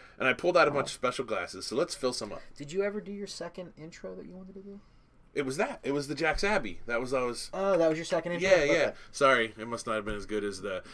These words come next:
Speaker 1: "Hey, let's back that up and talk about Imprint this weekend."
Speaker 2: <laughs> Hey! So,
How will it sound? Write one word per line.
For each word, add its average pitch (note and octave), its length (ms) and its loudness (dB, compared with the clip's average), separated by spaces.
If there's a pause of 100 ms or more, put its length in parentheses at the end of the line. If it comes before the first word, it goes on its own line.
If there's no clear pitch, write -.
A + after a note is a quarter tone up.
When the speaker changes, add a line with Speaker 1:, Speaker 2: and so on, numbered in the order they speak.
(100)
Speaker 1:
"Hey, A3 460 8
let's D#3+ 200 4
back F#3 300 4
that F3 180 6
up A#3 260 4
and D3 260 4
talk A3 240 4
about D#3 340 4
Imprint A3+ 480 6
this C3+ 220 6
weekend." A2+ 680 2
Speaker 2:
<laughs> F#3 160 6
Hey! E3 680 4 (240)
So, G3+ 340 12